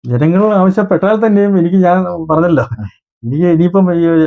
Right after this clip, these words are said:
Speaker 1: എന്റെ ശരീരമായിട്ട് എനിക്ക്
Speaker 2: ആ.
Speaker 1: ബുദ്ധിമുട്ടുകളും കാര്യങ്ങളൊക്കെ ഉണ്ട്.
Speaker 2: ആ.
Speaker 1: പഴയതുപോലെ ഓടി നടന്ന്
Speaker 2: ഒന്നും ചെയ്യാനൊക്കത്തില്ല.
Speaker 1: ഒന്നും ചെയ്യാനൊക്കത്തില്ല.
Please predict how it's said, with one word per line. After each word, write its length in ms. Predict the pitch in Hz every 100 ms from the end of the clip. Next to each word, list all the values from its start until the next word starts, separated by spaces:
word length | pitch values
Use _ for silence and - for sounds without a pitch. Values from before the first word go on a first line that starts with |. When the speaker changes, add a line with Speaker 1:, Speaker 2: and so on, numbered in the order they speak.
| -
Speaker 1:
എന്റെ 140 | 160
ശരീരമായിട്ട് 400 | 160 160 170 175
എനിക്ക് 140 | 170 170
Speaker 2:
ആ. 20 |
Speaker 1:
ബുദ്ധിമുട്ടുകളും 380 | 160 160 165 165
കാര്യങ്ങളൊക്കെ 400 | 156 160 160 156
ഉണ്ട്. 140 | 147
Speaker 2:
ആ. 40 | 151
Speaker 1:
പഴയതുപോലെ 300 | 151 160 156
ഓടി 140 | 151
നടന്ന് 260 | 151 151 151
Speaker 2:
ഒന്നും 280 | 131 127
ചെയ്യാനൊക്കത്തില്ല. 320 | 127 127 123 170
Speaker 1:
ഒന്നും 160 | 160
ചെയ്യാനൊക്കത്തില്ല. 800 | 156 160 156 151 151 143 135 143